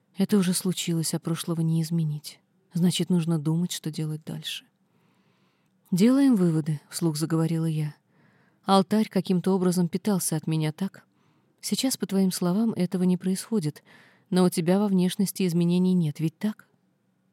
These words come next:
Лориана встала, подошла ко мне и, вынув шпильку, провела по локонам. В руке остался клок сверкающих волос. «Я ответила на твой вопрос», — не скрывая горечи, поинтересовалась сестра.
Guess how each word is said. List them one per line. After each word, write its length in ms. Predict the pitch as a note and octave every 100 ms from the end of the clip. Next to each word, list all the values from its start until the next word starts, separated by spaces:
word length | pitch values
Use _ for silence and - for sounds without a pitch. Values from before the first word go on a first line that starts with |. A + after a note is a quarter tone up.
| _ _ _ _
Лориана 460 | G3 G3 B3 C#4+ C4+
встала, 460 | - G#3 G#3+ G3+
подошла 460 | - F3 F3 - F#3+
ко 160 | -
мне 220 | A#3 A3+ G#3
и, 140 | G3
вынув 320 | E3+ G#3 G3+
шпильку, 440 | - - A3+ - A3+
провела 400 | G3 F3 F3 F3
по 100 | F#3+
локонам. 540 | F#3 D#3+ - D3+ D3+ - _ _ _ _
В 100 | -
руке 280 | E3+ E3 F#3
остался 440 | F3 - E3+ - D#3+
клок 300 | - F3 -
сверкающих 720 | F3+ F3 E3+ D#3 - D#3 F3
волос. 480 | E3+ D#3 C#3+ - - _ _ _ _ _ _ _ _ _ _ _
«Я 240 | G#3+ G#3+ A3
ответила 460 | G#3 A#3 - F#3+
на 140 | F3 F3
твой 200 | E3+ E3
вопрос», — 500 | E3 E3+ D#3 - - _ _
не 120 | F3
скрывая 380 | F3 - E3+ E3+
горечи, 420 | D3 E3 G3+ -
поинтересовалась 800 | F#3+ E3+ D#3+ E3 - E3 E3 D#3+
сестра. 520 | - E3+ - F3 D3+